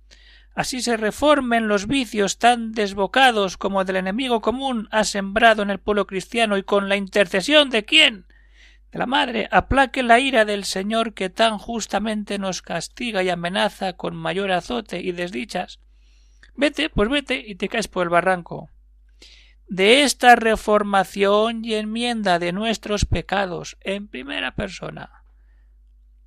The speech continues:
se seguirá, en segundo lugar, la victoria contra los infieles y extirpación de las falsas sectas que oprimen la Iglesia Santa. ¿Por qué?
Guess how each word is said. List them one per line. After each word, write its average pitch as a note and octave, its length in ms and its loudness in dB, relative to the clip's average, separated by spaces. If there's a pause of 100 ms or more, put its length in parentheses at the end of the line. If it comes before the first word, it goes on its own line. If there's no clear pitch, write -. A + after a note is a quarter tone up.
(500)
se G3 220 -4
seguirá, G3+ 680 2
en G3+ 160 0
segundo A3+ 580 -2
lugar, B3 440 0
la G3+ 240 6
victoria G#3 680 2
contra F3+ 420 0
los E3+ 200 -2
infieles G3 680 -2
y F3 80 -6
extirpación F#3+ 920 -4
de F#3 100 -6
las D#3 280 -6
falsas G3+ 500 -2
sectas F#3+ 580 -4 (360)
que G3 100 -2
oprimen G3 640 -2
la E3+ 80 0
Iglesia F#3+ 440 -2
Santa. G#3+ 540 0
¿Por F3+ 220 -2
qué? C4+ 280 4